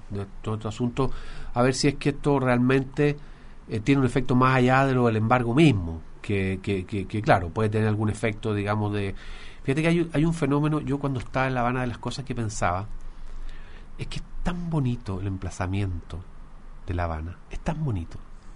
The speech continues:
es una cosa pero impresionante que te sobrecoge el alma, que yo pensaba, imagínate todo el tiempo que ha pasado, del año ochenta y ocho, el día que caigan los Castro, esto va a ser, eh,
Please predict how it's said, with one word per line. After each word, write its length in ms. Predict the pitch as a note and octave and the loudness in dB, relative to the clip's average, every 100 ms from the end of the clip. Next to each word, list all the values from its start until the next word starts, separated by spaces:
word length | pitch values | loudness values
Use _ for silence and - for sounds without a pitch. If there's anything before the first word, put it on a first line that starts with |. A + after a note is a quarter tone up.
| - | -4
es 60 | |
una 120 | A2 G#2+ | -2 -2
cosa 200 | G2+ A2 | 0 0
pero 260 | G#2 G2 F#2+ | 0 -2 -6
impresionante 680 | F2+ - F2 G#2 E2+ D#2 | -6 -6 -4 -2 -4 -6
que 60 | F2 | -8
te 120 | F#2 | -8
sobrecoge 640 | - E2 E2+ G#2 - - - | -8 -8 -6 -8 -8 -12 -8
el 100 | F#2 | -6
alma, 300 | F2 E2 F2+ - - - - - - - - - - | -4 -6 -8 -12 -14 -16 -16 -14 -14 -14 -14 -14 0
que 260 | C3 B2 - | 4 4 2
yo 140 | B2 | 0
pensaba, 520 | D3 F3 - C3+ D3+ - - - | 2 0 2 0 0 -4 -16 -14
imagínate 400 | - - B2 A#2 | -10 -4 -4 -2
todo 140 | G2+ B2 | -2 -4
el 60 | |
tiempo 260 | A2+ C3 A#2+ | -4 -6 -6
que 60 | A#2+ | -6
ha 40 | |
pasado, 300 | C3 A#2 F2+ | -2 -2 -2
del 140 | E2+ | -2
año 140 | G2 G#2 | -2 -4
ochenta 300 | - G2+ F#2+ | -4 -4 -4
y 60 | |
ocho, 220 | F2 - - - - - - | -4 -6 -8 -10 -12 -16 -8
el 120 | G2 | -4
día 220 | A2+ F#3 F#3+ | 0 0 0
que 160 | A#2+ | -4
caigan 500 | - G#2+ F#2 F2 F2 F#2 F#2 | 0 0 0 -4 -8 -8 -8
los 140 | F2 | -8
Castro, 400 | - - - G#2+ B2 - - - - - - - - - - - - - - | -8 -10 -10 -12 -12 -14 -16 -14 -14 -14 -12 -12 -14 -18 -18 -18 -16 -14 -2
esto 520 | E3 E3 - F#3+ F#3+ - - A#2 | 0 0 2 2 2 -2 -6 4
va 100 | C3+ | 4
a 60 | C3+ | 4
ser, 320 | - D3 E3 - - - - - - | 2 2 0 -8 -16 -16 -16 -10 2
eh, 340 | A#2 A2+ | 4 4